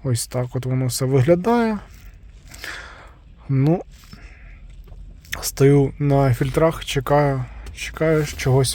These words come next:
погарніше. Іди ж ти сюди, гарненький такий. Чотириста тридцять дев'ять за сімнадцять на Софіївську Борщаговку. По бізнесу. Да поїхали, поїхали.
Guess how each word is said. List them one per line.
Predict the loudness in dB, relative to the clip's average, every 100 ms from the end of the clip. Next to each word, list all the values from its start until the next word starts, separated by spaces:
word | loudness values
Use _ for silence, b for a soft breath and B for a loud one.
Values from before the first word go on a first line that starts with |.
| -2
погарніше. | 2 4 6 4 0 -6 -14 -14 -14 B B B B B B B -20 -20 -18 -16 -16 -8
Іди | 0 0 2 0 0
ж | -2
ти | -2
сюди, | -2 -2 -2 0 2
гарненький | 4 2 4 2 2 2 0 -2
такий. | -6 -12 -12 -8 -8 -8 -14 -20 -16
Чотириста | -14 -2 2 4 2 -2
тридцять | -2 -4 -6 0
дев'ять | 4 4 4
за | 2 2 2
сімнадцять | 0 -2 -2 0 0 -2 -6 -8
на | -8
Софіївську | -6 -8 -6 -8 -8
Борщаговку. | -10 -10 -8 -2 0 -2 -10 -20 -20 B B B B B B B B B B 4
По | 6
бізнесу. | 8 8 8 8 4 4 2 4 0 2
Да | 2 4
поїхали, | 2 2 0 0 -2 0 -4 -8 -8
поїхали. | -4 -2 -2 -4 -2 0 4 4 4 4